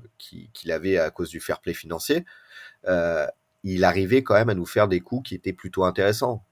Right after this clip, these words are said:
Euh, ne serait-ce que Mauro Icardi. Alors,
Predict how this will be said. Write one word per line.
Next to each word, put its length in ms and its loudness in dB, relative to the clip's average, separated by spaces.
Euh, 60 -12
ne 100 -10
serait-ce 400 0
que 120 -8
Mauro 360 4
Icardi. 540 4
Alors, 220 -12